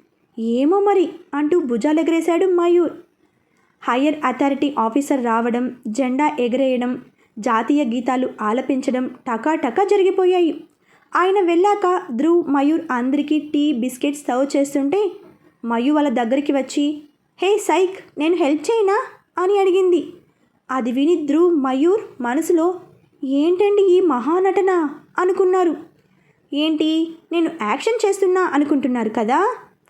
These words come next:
కానే కాదు. నాకు నువ్వు నచ్చవు, but ఇండిపెండెన్స్ డే కదా, నాన్న, శ్రీధర్ అంకుల్ రమ్మని ఒక్కటే గొడవ. మరీ బెట్టు చేసే బాగోదని వచ్చాను" అంటూ ధ్రువ్ చేతిలోని ట్రే తీసుకుని వెళ్ళింది. "అబ్బో"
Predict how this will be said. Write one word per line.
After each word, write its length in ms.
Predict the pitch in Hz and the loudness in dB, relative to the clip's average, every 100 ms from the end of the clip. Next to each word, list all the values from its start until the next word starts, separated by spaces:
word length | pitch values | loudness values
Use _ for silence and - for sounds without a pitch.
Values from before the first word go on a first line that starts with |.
| _ | _
కానే 440 | 269 240 233 220 330 | -4 -2 -2 0 0
కాదు. 360 | 339 269 233 - _ _ _ _ - | 0 0 -2 -6 _ _ _ _ -8
నాకు 280 | 226 220 226 | -6 -4 -2
నువ్వు 220 | 226 226 | -2 0
నచ్చవు, 680 | 214 - 508 453 415 415 415 | -2 0 2 4 4 2 -2
but 180 | 247 349 - - | -2 -2 -2 -8
ఇండిపెండెన్స్ 640 | 262 311 427 440 403 392 | -2 0 0 0 0 0
డే 100 | 381 | 0
కదా, 360 | 370 359 370 370 - - _ _ | 0 0 0 -2 -6 -20 _ _
నాన్న, 420 | 240 233 247 262 294 | -6 -2 -2 0 -2
శ్రీధర్ 380 | 294 269 285 | -2 -2 0
అంకుల్ 360 | 277 262 320 269 | 0 0 -2 0
రమ్మని 340 | 247 262 302 | -2 0 0
ఒక్కటే 600 | 349 262 254 269 233 247 | 2 0 -2 -4 0 0
గొడవ. 440 | 294 294 277 294 285 - _ _ _ | 0 2 2 0 -4 -10 _ _ _
మరీ 320 | 240 226 226 359 | -6 -2 0 0
బెట్టు 300 | 311 320 349 | 0 0 0
చేసే 340 | 349 339 349 | 0 0 0
బాగోదని 680 | 339 240 226 254 320 330 508 | 0 0 0 0 0 0 0
వచ్చాను" 720 | 508 453 466 440 381 - - _ _ _ _ | 0 0 0 0 0 -4 -18 _ _ _ _
అంటూ 300 | 254 269 269 | -4 -2 -2
ధ్రువ్ 400 | 320 220 240 277 | -2 -2 -2 0
చేతిలోని 380 | 294 285 277 285 | 0 0 0 0
ట్రే 280 | 294 247 233 | -2 0 0
తీసుకుని 440 | 269 285 294 311 | 0 -2 0 0
వెళ్ళింది. 520 | 302 302 302 302 285 - - _ _ _ - 349 | 2 2 2 2 -2 -6 -20 _ _ _ -4 -2
"అబ్బో" 760 | 339 359 381 359 320 247 220 | 0 2 2 4 2 2 0